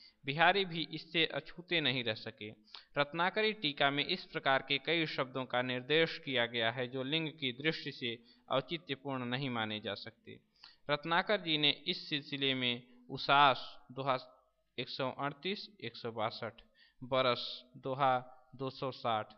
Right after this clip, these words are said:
मिठास दोहा दो सौ तेईस, रुख दोहा तीन सौ चौंसठ, पल, दोहा पाँच सौ नवासी, बकवास, दोहा छः सौ सैंतीस, वाय,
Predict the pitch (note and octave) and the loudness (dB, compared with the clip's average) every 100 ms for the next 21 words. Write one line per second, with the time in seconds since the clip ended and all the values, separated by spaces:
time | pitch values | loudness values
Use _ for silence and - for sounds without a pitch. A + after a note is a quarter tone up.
0 | _ _ - C3 - C#3 C3+ C3 - - | _ _ -8 -8 -2 6 6 6 2 -12
1 | - - B2 B2+ D3 C3+ B2+ A#2 A#2+ - | -18 -16 -6 -2 0 -2 -4 -8 -8 -10
2 | - - C#3 B2+ A2 - - - _ _ | -14 0 2 4 0 -8 -16 -20 _ _
3 | _ C#3+ D3+ D3+ D3+ - - - _ _ | _ -6 -2 -2 -4 -16 -18 -20 _ _
4 | - B2+ C3 D3 D3 - - C#3 C#3 C#3 | -12 -6 2 2 2 -2 -10 -8 -8 -6
5 | C3+ - B2 A#2+ B2+ G#2+ - - - _ | -8 -4 -6 -4 -4 -6 -8 -20 -20 _
6 | _ - C#3+ C3+ A2 - - _ _ - | _ -2 2 2 0 -10 -20 _ _ -12
7 | B2 C#3+ D#3 D3+ D3 - C3+ C3 - C#3 | -6 -2 2 2 0 -2 -2 -2 -4 -4
8 | C3 - C3 B2 B2 A#2+ B2+ G#2+ - - | -4 -6 -2 0 0 -2 -8 -8 -10 -20
9 | _ _ _ _ - B2 - C3 C3 B2+ | _ _ _ _ -4 -4 -4 0 4 6
10 | A#2 - - - _ A#2+ C3+ C#3 D#3 D3 | 4 0 -12 -18 _ -10 -8 0 0 0
11 | - B2+ A#2+ B2 - B2+ B2 - A#2 A2 | -4 -8 -6 -8 -6 -6 -6 -8 -10 -10
12 | - - _ _ _ _ A#2+ B2+ C3 C3 | -14 -20 _ _ _ _ -10 4 6 8
13 | B2 A2+ | 6 0